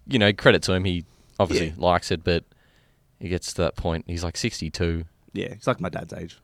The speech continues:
Speaker 1: Yeah.
Speaker 2: But, you know, good news is that he's, he's getting,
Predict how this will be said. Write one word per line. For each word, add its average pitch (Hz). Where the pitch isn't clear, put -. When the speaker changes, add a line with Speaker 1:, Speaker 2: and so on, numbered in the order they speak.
Speaker 1:
Yeah. 87
Speaker 2:
But, 127
you 104
know, 98
good 123
news 110
is 104
that 104
he's, 95
he's 98
getting, 98